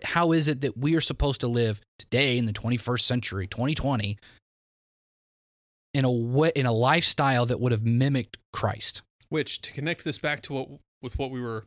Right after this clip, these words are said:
Speaker 2: saying about Paul, that's what he was doing when he's telling the
Speaker 1: Mm.
Speaker 2: First Corinthian, or the Corinthians in First Corinthians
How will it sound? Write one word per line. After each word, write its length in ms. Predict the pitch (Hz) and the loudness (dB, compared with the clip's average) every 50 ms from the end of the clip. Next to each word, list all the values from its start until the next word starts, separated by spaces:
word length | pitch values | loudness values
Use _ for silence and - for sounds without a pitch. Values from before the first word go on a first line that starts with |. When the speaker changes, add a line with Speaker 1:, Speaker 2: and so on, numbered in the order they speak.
| _ _ - | _ _ -8
Speaker 2:
saying 240 | - - 156 139 135 | -6 -4 -4 -4 -2
about 200 | 127 123 - - | -4 -4 -6 -6
Paul, 420 | - - 135 131 120 107 104 107 _ _ _ _ _ _ _ _ _ _ _ _ _ _ _ _ - | -6 -4 -4 -4 -4 -4 -8 -10 _ _ _ _ _ _ _ _ _ _ _ _ _ _ _ _ -14
that's 480 | 123 117 120 135 151 180 175 - - | -10 -6 -2 -2 -2 -2 -4 -6 -6
what 120 | - 160 143 | -6 -8 -8
he 180 | - 170 170 | -6 -6 -6
was 220 | 156 143 127 120 110 | -4 -4 -4 -4 -4
doing 380 | 135 147 170 165 135 117 113 | -4 -2 -2 -2 -4 -4 -6
when 100 | 113 113 | -6 -6
he's 180 | 127 151 135 - | -6 -8 -8 -8
telling 340 | - - - 147 - 98 98 | -8 -4 -2 0 2 2 0
the 60 | 127 | 0
Speaker 1:
Mm. 60 | 95 | -2
Speaker 2:
First 220 | 98 143 139 - - | -4 -6 -6 -8 -8
Corinthian, 600 | - - 135 139 147 - 143 127 117 110 120 - | -8 -6 -6 -6 -6 -6 -6 -6 -6 -6 -8 -6
or 160 | 139 127 120 | -6 -6 -6
the 120 | 117 - | -8 -10
Corinthians 640 | - - - 151 151 139 - 139 127 113 113 113 - - | -10 -6 -4 -4 -4 -4 -4 -6 -8 -6 -6 -8 -8 -8
in 80 | 123 | -10
First 220 | - 143 123 - - | -10 -10 -10 -10 -10
Corinthians 500 | 143 135 127 - 131 117 113 117 - | -10 -10 -10 -10 -10 -10 -8 -8 -10